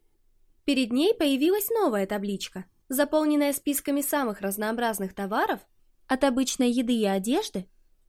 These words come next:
до заклинаний и суперспособностей.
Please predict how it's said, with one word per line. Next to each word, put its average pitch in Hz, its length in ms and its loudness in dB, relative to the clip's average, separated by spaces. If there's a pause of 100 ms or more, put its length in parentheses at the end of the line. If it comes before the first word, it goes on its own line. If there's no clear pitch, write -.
(260)
до 262 180 2
заклинаний 226 760 -2 (140)
и 269 100 0
суперспособностей. 277 1160 -2